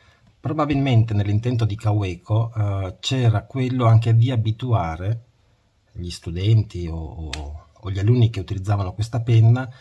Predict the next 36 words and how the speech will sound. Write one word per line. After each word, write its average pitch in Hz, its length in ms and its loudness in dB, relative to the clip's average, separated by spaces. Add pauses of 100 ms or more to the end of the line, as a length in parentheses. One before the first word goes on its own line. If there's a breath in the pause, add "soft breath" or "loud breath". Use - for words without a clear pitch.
(200 loud breath)
di 139 160 -8
abituarli 135 600 -4
ad 120 160 0
una 135 180 0
penna 135 480 -4
che 127 140 -4
fosse 127 400 -4
qualcosa 120 500 0
in 120 140 4
più, 101 180 -2
che - 140 -10
fosse 131 340 -4
uno 120 240 6
step, - 480 -2
eh, 120 320 2
anche 117 280 2
successivo 117 580 -2
a - 20 -10
quella 101 220 -4
che 110 80 -2
può 98 180 -8
essere 104 480 -4
una 104 220 -2
penna 110 440 2 (500 loud breath)
scolastica 113 680 2
a 110 40 2
tutto 107 280 -4
tondo, 120 360 2
quindi 107 200 0
con 101 160 -4
un 98 160 -4
pennino 107 320 4
perfettamente 107 600 -4
arrotondato, 98 680 -6
assolutamente 101 680 -8
comoda, 95 580 -6